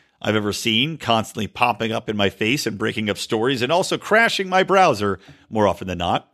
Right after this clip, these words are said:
However, they have a story which they have republished from an author named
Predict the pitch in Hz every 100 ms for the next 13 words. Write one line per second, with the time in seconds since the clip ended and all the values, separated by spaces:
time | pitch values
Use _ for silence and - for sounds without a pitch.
0 | _ _ _ _ - 180 220 208 208 139
1 | 202 185 185 185 175 - 139 139 127 135
2 | 123 107 123 160 - 131 101 101 - -
3 | - 117 107 107 110 113 117 120 117 107
4 | 104 98 95